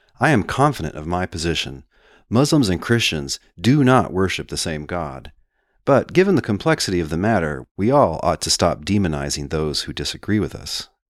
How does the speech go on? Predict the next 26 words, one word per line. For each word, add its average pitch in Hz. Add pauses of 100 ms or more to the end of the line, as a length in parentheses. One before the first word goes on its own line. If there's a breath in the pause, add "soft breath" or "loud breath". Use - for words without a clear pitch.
(360)
I 135
should 135
start 160
by 85
saying 85
this. 82 (180)
For -
years 98
after 85
leaving 87
Islam 73 (120)
and 80
accepting 82
Jesus 80
as 73
Lord, 85 (160)
I 98
believed 120
that 82
Muslims 87
worshipped 92
the 80
same 104
God 87
as 73
Christians, -